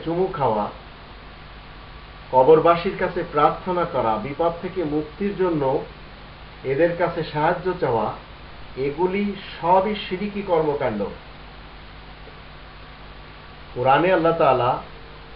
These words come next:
চল্লিশ নম্বর সূরা মুমিন এর ষাট নম্বর আয়াতে বলেছেন, "ওয়া ক্বালা রাব্বুকুম উদুনি আস্তাজিব লাকুম,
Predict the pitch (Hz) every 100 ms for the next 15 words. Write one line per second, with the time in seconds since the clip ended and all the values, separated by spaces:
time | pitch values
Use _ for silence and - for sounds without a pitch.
0 | - - - - - 135 147 180 - 185
1 | 175 - 156 131 117 123 160 156 165 214
2 | - - - - - 113 113 135 151 -
3 | 175 185 165 139 127 127 131 151 160 185
4 | 143 - 156 165 156 143 147 151 147 143
5 | 135 131 156 156 143 127 - 123 135 175
6 | 156 127 120